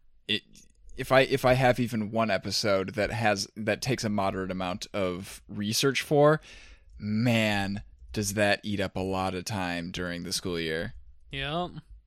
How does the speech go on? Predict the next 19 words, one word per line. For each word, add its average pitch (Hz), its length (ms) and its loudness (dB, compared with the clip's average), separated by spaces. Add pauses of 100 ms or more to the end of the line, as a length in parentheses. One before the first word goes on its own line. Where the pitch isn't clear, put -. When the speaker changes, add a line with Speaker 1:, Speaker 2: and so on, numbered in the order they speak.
(640)
Speaker 2:
That's - 320 -6
what 147 160 0
we 147 120 -2
always 156 280 4
found 175 220 2
out 185 200 6
with 151 120 -2
all 147 140 2
those 147 160 0
shows. 143 680 -4 (520)
Speaker 1:
Yeah. 104 260 2 (480)
Yeah. 101 220 -2 (800)
Like, 147 140 4
literally, 156 520 2 (320)
I 170 180 8
read 123 240 6
an 131 160 -2
entire 143 420 4
book 139 640 4